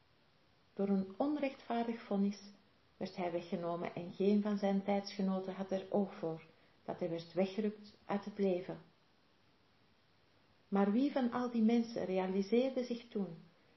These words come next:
dat het hun zonden waren waarvoor hij stierf, dat hij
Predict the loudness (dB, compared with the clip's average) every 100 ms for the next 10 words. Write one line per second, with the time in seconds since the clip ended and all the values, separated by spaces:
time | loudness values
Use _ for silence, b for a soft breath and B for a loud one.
0 | -12 -10 -10 -2 2 2 2 4 4 6
1 | 4 4 2 -2 -2 -2 -4 -6 -10 -8
2 | -2 -2 -4 -12 -20 _ _ _ _ _
3 | _ -6 -2 -2